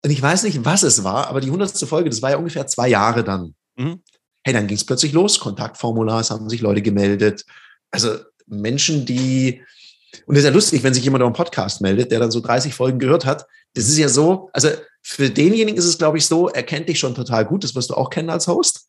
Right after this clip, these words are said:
Speaker 2: Mhm.
Speaker 1: Und für dich ist so, okay, wer ist denn das jetzt eigentlich?
Speaker 2: Genau.
Speaker 1: Also das hat echt einen Unterschied gemacht, muss ich sagen. Also so die Inbounds, äh, was du vorher als Leads bezeichnet hast,
Speaker 2: Mhm.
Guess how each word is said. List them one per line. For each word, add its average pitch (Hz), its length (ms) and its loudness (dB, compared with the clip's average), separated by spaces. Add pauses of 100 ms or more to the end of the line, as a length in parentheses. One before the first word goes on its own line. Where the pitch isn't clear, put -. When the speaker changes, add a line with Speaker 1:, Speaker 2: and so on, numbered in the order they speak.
Speaker 2:
Mhm. 127 280 -6 (920)
Speaker 1:
Und 151 400 4
für - 160 -2
dich 175 160 4
ist 196 140 2
so, 185 140 0
okay, - 200 -2
wer 135 80 -2
ist - 100 -2
denn - 60 -4
das 117 80 -2
jetzt 110 120 -4
eigentlich? 123 440 -2 (260)
Speaker 2:
Genau. 127 140 -4
Speaker 1:
Also 139 200 0 (580)
das - 180 -4
hat 214 180 -6
echt 202 140 -6
einen 208 100 -6
Unterschied 170 360 -4
gemacht, 101 320 -2
muss 101 140 -2
ich 98 100 0
sagen. 98 320 2
Also 113 280 2
so 110 160 -2
die 117 200 -8
Inbounds, 147 760 0
äh, - 220 -14
was 135 180 -2
du 147 80 2
vorher 117 220 4
als - 360 -2
Leads 110 460 2
bezeichnet 180 640 -8
hast, - 280 -2
Speaker 2:
Mhm. 151 220 -4